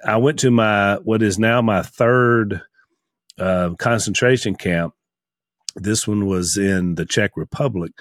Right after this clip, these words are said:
Uh, Terezin is what it's called. And it was kind of a, a transport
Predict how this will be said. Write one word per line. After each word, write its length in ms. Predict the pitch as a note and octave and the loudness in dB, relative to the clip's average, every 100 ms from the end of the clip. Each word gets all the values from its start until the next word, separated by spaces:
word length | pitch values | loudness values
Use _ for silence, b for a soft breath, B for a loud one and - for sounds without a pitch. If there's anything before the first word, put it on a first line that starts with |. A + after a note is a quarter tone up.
| B B B - | B B B -6
Uh, 160 | F2 F2 | -6 -4
Terezin 720 | - B2 A#2 F#2+ F2 D#2+ F2 - | 0 2 2 0 -2 -6 -8 -10
is 180 | E2+ - | -10 -4
what 140 | F2+ | -4
it's 120 | D2+ | -4
called. 380 | - F#2+ F2+ F2 | -4 -2 -2 -2
And 120 | F#2 | -2
it 40 | G#2 | -2
was 120 | F#2 | -2
kind 240 | - C#3+ | 0 2
of 100 | C3 | 2
a, 180 | F#2+ E2 - B B B B | 0 -2 -6 B B B B
a 120 | D#2+ | -12
transport 1080 | - - B2+ B2 B2 A2+ - - G#2+ F#2+ F2 | -6 -2 2 2 2 0 -4 -2 0 0 -4